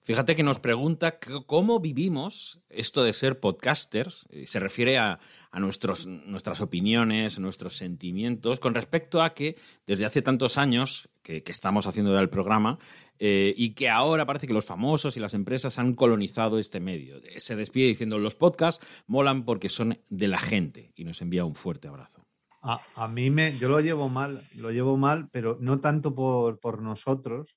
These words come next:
Speaker 2: que la verdad es que no nos podemos quejar, porque sí que tenemos, eh, un público, una recepción, incluso, eh, un, una cierta proyección profesional, eh, que hemos tenido a través, pues eso, lo de Radio tres, el, lo propio iVoox, nuestros sponsors. O sea,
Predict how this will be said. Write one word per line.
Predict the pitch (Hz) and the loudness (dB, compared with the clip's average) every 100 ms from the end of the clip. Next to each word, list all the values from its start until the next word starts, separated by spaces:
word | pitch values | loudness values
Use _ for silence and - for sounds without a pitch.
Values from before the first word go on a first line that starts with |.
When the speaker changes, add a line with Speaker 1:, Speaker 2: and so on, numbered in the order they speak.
| _ | _
Speaker 2:
que | 107 101 98 | -4 -4 -2
la | 101 | -4
verdad | 104 104 | -4 -6
es | |
que | 117 | -6
no | 113 | -4
nos | 110 | -6
podemos | - 110 107 - | -2 -2 -2 -4
quejar, | 104 - 104 117 151 | -8 -2 -2 -2 -8
porque | 107 98 98 95 | -16 -10 -12 -12
sí | - | -16
que | - 95 | -12 -8
tenemos, | 104 104 98 101 95 - _ _ _ _ - | -6 -4 -4 -6 -8 -14 _ _ _ _ -2
eh, | 107 | 0
un | 104 | 0
público, | 95 113 123 127 | 0 2 2 2
una | 127 113 | 2 2
recepción, | 107 104 92 - 113 117 131 135 | 0 -2 -8 -4 2 2 2 -2
incluso, | 101 104 95 - 101 92 - _ _ _ | -6 -6 -6 -2 0 0 -2 _ _ _
eh, | 101 107 101 101 98 | -2 2 2 2 0
un, | 98 101 - | -2 -6 -4
una | 107 107 101 | 2 4 4
cierta | - 104 107 90 | 2 0 0 -2
proyección | 107 98 107 101 | -2 -2 -6 -8
profesional, | 107 101 92 95 101 120 123 _ | -10 -10 -8 -6 -6 -8 -16 _
eh, | 98 101 95 95 | -6 -6 -6 -6
que | |
hemos | 95 95 | -6 -6
tenido | - 92 98 | -6 -4 -2
a | 107 | -2
través, | 101 98 95 | -2 0 -2
pues | - - | -6 -10
eso, | 101 95 87 | -10 -8 -12
lo | 90 | -12
de | 90 92 - | -16 -16 -14
Radio | 92 90 - | -14 -12 -6
tres, | 107 113 110 110 104 | 2 4 4 2 0
el, | 98 95 95 | -4 -4 -6
lo | 98 95 | -4 -4
propio | - 92 98 | -2 2 4
iVoox, | 107 104 104 110 | 4 4 0 -2
nuestros | 98 101 95 | -6 -6 -8
sponsors. | 90 - 104 - 110 113 | -8 -2 0 2 0 0
O | |
sea, | 98 | -2